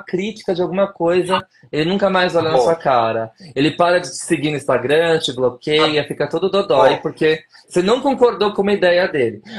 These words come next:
Speaker 1: A-, aí é aquela, aquela coisa, né? O curioso caso do analista que não faz análise, porque pra mim isso é falta de análise. Como diz a Melanie Klein numa supervisão da sociedade, né?
Speaker 2: <laughs>
Speaker 1: É, o, o, o, você já tá rindo que você sabe que eu vou
Speaker 2: Sim,
Speaker 1: falar,
Speaker 2: eu
Speaker 1: né?
Speaker 2: adoro.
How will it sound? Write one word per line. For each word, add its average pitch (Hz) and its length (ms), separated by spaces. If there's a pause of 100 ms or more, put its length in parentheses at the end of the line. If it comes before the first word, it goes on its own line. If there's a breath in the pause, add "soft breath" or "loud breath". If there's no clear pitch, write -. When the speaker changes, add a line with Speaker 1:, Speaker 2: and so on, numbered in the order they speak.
(100)
Speaker 1:
A-, 165 300
aí 185 180
é 208 60
aquela, 208 340
aquela 214 320
coisa, 143 280
né? 147 100
O 151 80
curioso 202 500
caso 185 440
do 185 120
analista 170 480
que 180 100
não 175 140
faz 175 260
análise, 135 640
porque 131 260
pra 175 180
mim 156 120
isso 170 160
é - 20
falta 180 300
de 180 100
análise. 117 600 (320 loud breath)
Como 180 240
diz 185 120
a 220 80
Melanie 185 360
Klein 156 220
numa 143 180
supervisão 131 560
da 127 80
sociedade, 123 960 (260 loud breath)
né? 143 200
Speaker 2:
<laughs> - 800 (220)
Speaker 1:
É, 165 360
o, 165 200
o, 175 360
o, - 40 (220)
você 165 240
já 196 100
tá 214 200
rindo 208 200
que 214 60
você 233 140
sabe 202 240
que 214 60
eu 202 40
vou 202 120
Speaker 2:
Sim, - 40
Speaker 1:
falar, 190 460
Speaker 2:
eu - 20
Speaker 1:
né? 131 100
Speaker 2:
adoro. 156 760